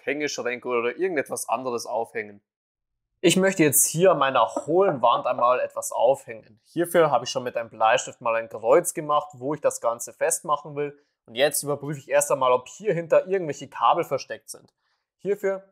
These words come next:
habe ich ein spezielles Ortungsgerät jetzt von der Firma Bosch. Das Ganze mache ich einmal an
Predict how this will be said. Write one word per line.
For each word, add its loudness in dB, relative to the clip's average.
habe 2
ich -8
ein -10
spezielles -10
Ortungsgerät 0
jetzt -6
von -12
der -8
Firma -6
Bosch. 2
Das -10
Ganze -2
mache -4
ich -6
einmal -2
an 0